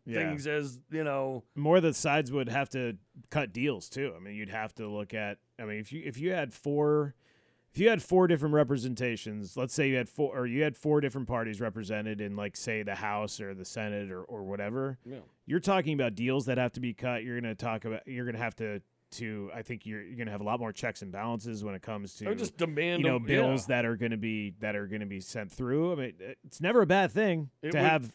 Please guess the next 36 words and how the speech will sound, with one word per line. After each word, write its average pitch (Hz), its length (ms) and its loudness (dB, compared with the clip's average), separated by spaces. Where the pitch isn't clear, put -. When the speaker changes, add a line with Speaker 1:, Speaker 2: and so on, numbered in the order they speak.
Speaker 1:
to 143 120 2
have 156 180 4
dissenting 143 380 0
voices. 120 420 0
Speaker 2:
If 147 140 -2
that 196 140 6
w-, 165 240 -2
if 147 160 -2
that 151 280 2
happened 151 400 -2
because 127 400 -6
there 131 140 -2
was 117 100 -4
a 117 60 -10
demand 127 600 -4
for, 113 600 -6
for 139 200 -4
that, 120 300 -2
you 127 60 -4
know, 151 60 10
Speaker 1:
Right. 120 200 6
Speaker 2:
for 127 160 -2
a 117 40 -4
more, 123 440 -2
for - 160 -12
more 117 460 -4
sort 113 300 -8
of 101 160 -12
moderate 113 560 -4
politics. 110 680 -10
Speaker 1:
Yeah, 254 240 4
I - 20 8
mean, 180 120 8
that's 196 160 6
my 180 160 4
dream. 190 500 2